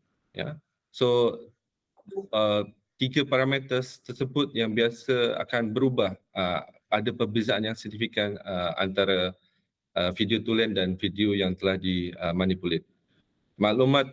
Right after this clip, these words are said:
uh, header, ya, uh, contoh, uh, header dalam konteks, uh, file row ini, uh, merujuk kepada bahagian file yang mengandungi maklumat mengenai struktur file,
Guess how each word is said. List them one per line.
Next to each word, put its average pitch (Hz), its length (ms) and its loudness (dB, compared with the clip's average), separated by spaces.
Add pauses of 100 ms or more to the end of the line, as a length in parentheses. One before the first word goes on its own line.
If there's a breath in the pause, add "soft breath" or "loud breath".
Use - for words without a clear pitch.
uh, 110 400 2
header, 143 480 0
ya, - 160 -6 (320)
uh, 104 240 2
contoh, 127 480 0
uh, 101 300 2
header 117 320 0
dalam 104 340 0
konteks, - 680 -4 (640)
uh, 98 160 4
file 113 320 2
row 104 240 0 (160)
ini, 110 480 0
uh, 95 160 0
merujuk 113 400 0
kepada 107 420 0
bahagian 104 720 0
file 110 400 0
yang 104 240 -2
mengandungi 104 560 0
maklumat 104 560 0 (400)
mengenai 110 560 0
struktur 120 640 0 (160)
file, 90 400 -2